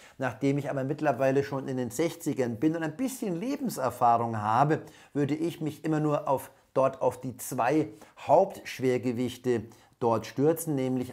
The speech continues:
einmal Bitcoin, das Urgestein, und Ethereum. Alle anderen Kryptowährungen, die dann zwischendurch auch modern waren, haben meistens wesentlich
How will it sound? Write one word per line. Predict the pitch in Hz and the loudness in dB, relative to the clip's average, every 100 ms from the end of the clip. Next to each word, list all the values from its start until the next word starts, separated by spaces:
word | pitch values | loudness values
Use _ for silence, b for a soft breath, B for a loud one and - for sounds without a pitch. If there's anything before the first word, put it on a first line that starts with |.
| - | -4
einmal | 123 135 135 120 | -2 0 0 0
Bitcoin, | - 202 - - 160 151 | 0 -2 2 4 6 4
das | 135 123 - | 0 -2 -2
Urgestein, | 156 160 156 - 139 131 131 - B B | 2 2 2 -2 -4 -2 -2 -4 B B
und | 135 139 135 - - | 0 0 0 -6 -6
Ethereum. | 123 - 127 156 160 131 107 B B B - | -6 -4 2 6 6 6 2 B B B 2
Alle | 143 147 - | 4 4 2
anderen | 165 208 175 139 - | 2 2 2 0 0
Kryptowährungen, | 165 160 - 139 139 139 135 131 120 | 0 2 0 2 4 4 2 0 0
die | 131 | -2
dann | 123 110 | -2 -4
zwischendurch | - 160 156 135 131 - | -4 -4 -2 0 0 -2
auch | 143 143 | -4 -2
modern | 131 123 131 139 151 127 | -2 -2 0 0 0 0
waren, | 131 131 127 B B B - | 0 0 -2 B B B 2
haben | 120 127 123 | 2 2 -2
meistens | 117 151 151 139 113 120 | -2 -2 -4 -8 -8 -2
wesentlich | 151 202 214 143 127 127 117 | 2 4 2 0 -2 -2 -4